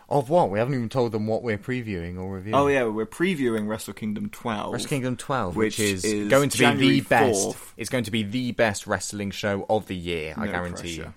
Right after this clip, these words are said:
Speaker 1: you.
Speaker 2: No pressure at all. Uh, last year was obviously fantastic, and it set the bar for the rest of the year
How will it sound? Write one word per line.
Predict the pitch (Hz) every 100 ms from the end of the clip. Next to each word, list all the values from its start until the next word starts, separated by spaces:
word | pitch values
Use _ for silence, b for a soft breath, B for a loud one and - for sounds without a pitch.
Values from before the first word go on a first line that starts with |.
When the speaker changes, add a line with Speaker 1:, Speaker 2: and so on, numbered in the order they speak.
| -
Speaker 1:
you. | 113
Speaker 2:
No | - -
pressure | - - - - -
at | - 104 - 98
all. | 98 90 - B B -
Uh, | 113 110
last | 110 117 107
year | 117
was | 101
obviously | 104 107 98
fantastic, | 101 95 110 110 - 110 104 -
and | 98
it | 73
set | - -
the | 107
bar | 101 101 98
for | -
the | 87
rest | 95 - -
of |
the | 76
year | 95 113 113 110 104